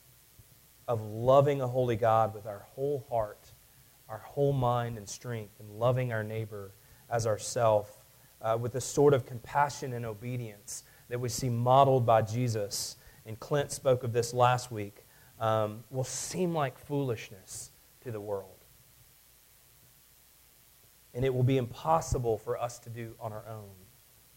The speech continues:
because our tendency is to side with the world in the affairs and matters of,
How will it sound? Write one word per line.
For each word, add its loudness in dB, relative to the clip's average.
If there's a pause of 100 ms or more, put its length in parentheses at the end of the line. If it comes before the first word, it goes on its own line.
(280)
because 0
our 8
tendency -6
is -4
to -10
side -2
with -8
the -10
world 2 (300)
in -4
the 0
affairs 6
and -10
matters -2 (440)
of, 2